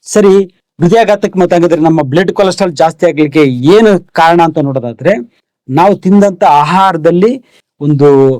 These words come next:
ರಾ ಮೆಟೀರಿಯಲ್ ಏನ್ ಸಿಗುತ್ತಲ್ಲ, ಅದರಿಂದ ನಮ್ ದೇಹ ಉತ್ಪತ್ತಿ ಮಾಡುತ್ತೆ ಒಂದು ಫ್ಯಾಟ್ ಅನ್ನ, ಒಂದು ಕೊಲೆಸ್ಟ್ರಾಲ್ ಅನ್ನು ಉತ್ಪತ್ತಿ ಮಾಡುತ್ತೆ. ಫ್ಯಾಟ್ ಇಂದ ದೇಹ ಫ್ಯಾ-, ಕೊಲೆಸ್ಟ್ರಾಲ್ ಮಾಡಲ್ಲ, but ಆದರೆ ನಾವು ತಿನ್ನಂತ ಒಂದು ರಾ ಮೆಟೀರಿಯಲ್, ರಾ ಮೆಟೀರಿಯಲ್ ಯಾವ್ದು ಅಂತ ನೋಡೋದಾದ್ರೆ ಕಾರ್ಬೋಹೈಡ್ರೇಟ್.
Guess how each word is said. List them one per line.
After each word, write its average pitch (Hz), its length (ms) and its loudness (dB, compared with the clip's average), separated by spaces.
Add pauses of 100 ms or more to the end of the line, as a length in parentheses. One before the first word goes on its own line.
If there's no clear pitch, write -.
(280)
ರಾ 151 260 -2
ಮೆಟೀರಿಯಲ್ 202 480 2
ಏನ್ 170 140 2
ಸಿಗುತ್ತಲ್ಲ, 139 400 -2
ಅದರಿಂದ 202 480 0
ನಮ್ 170 200 -2
ದೇಹ 190 160 0
ಉತ್ಪತ್ತಿ 190 500 -2
ಮಾಡುತ್ತೆ 151 340 -2
ಒಂದು 123 240 -6
ಫ್ಯಾಟ್ 156 320 -2
ಅನ್ನ, 151 160 0
ಒಂದು 131 280 -4
ಕೊಲೆಸ್ಟ್ರಾಲ್ 170 440 -2
ಅನ್ನು 160 160 -2
ಉತ್ಪತ್ತಿ 131 360 -8
ಮಾಡುತ್ತೆ. 117 300 -12 (1500)
ಫ್ಯಾಟ್ 185 380 0
ಇಂದ 214 160 4 (160)
ದೇಹ 185 180 0
ಫ್ಯಾ-, 151 460 0
ಕೊಲೆಸ್ಟ್ರಾಲ್ 160 440 -4
ಮಾಡಲ್ಲ, 143 420 0 (520)
but 131 120 -6
ಆದರೆ 165 400 2
ನಾವು 139 160 -2
ತಿನ್ನಂತ 170 380 0
ಒಂದು 147 220 0
ರಾ 139 200 -2
ಮೆಟೀರಿಯಲ್, 180 320 -2
ರಾ 175 160 2
ಮೆಟೀರಿಯಲ್ 190 280 0
ಯಾವ್ದು 180 200 2
ಅಂತ 180 140 0
ನೋಡೋದಾದ್ರೆ 165 480 0 (340)
ಕಾರ್ಬೋಹೈಡ್ರೇಟ್. 160 840 -2